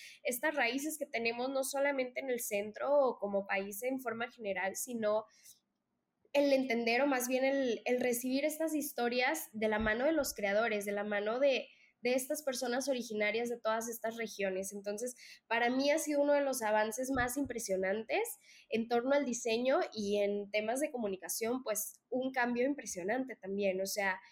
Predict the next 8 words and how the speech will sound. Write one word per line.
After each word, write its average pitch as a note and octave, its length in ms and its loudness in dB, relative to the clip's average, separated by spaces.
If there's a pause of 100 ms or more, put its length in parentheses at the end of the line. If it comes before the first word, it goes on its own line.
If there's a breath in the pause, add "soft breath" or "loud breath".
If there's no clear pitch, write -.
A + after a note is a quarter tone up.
(520 loud breath)
en A#3+ 180 4
su B3 140 0
momento, B3 680 2
cuando G#3+ 300 2
yo A3+ 220 0
inicié C4 480 0
con A#3+ 180 -2
Noise, A#3+ 560 0